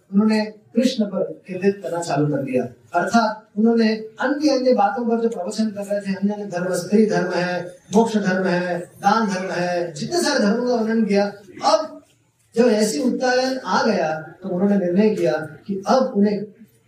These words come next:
केवल और केवल श्री कृष्ण के गुणों का गान करना है, श्री कृष्ण पर ही मन केंद्रित करना है और उस मन को, मन को उनके चरण कमल में स्थित कर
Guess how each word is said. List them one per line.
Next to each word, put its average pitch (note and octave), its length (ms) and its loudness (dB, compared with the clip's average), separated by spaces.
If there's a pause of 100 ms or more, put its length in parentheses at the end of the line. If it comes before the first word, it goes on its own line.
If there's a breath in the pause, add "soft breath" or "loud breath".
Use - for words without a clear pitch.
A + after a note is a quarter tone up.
(120)
केवल G#3 260 4
और F#3+ 120 0
केवल E3+ 640 -4 (160)
श्री G3 200 4
कृष्ण G#3 320 2
के G#3+ 80 2
गुणों F3+ 220 0
का E3 220 0
गान D#3 140 -4
करना C#3+ 240 -6
है, C#3+ 400 -4
श्री A3+ 200 2
कृष्ण A3+ 340 2
पर C#4 160 0
ही A#3+ 140 4
मन G#3+ 160 2
केंद्रित F#3 380 -4
करना D3+ 280 -2
है C#3+ 420 -4
और D#3+ 80 -2
उस F3 200 0
मन G#3 60 4
को, A3+ 520 0 (180)
मन G#3+ 280 2
को G3 440 0 (180)
उनके G3 240 4
चरण G3+ 280 2
कमल G3+ 260 2
में F#3+ 120 0
स्थित C4 260 -6
कर - 460 -2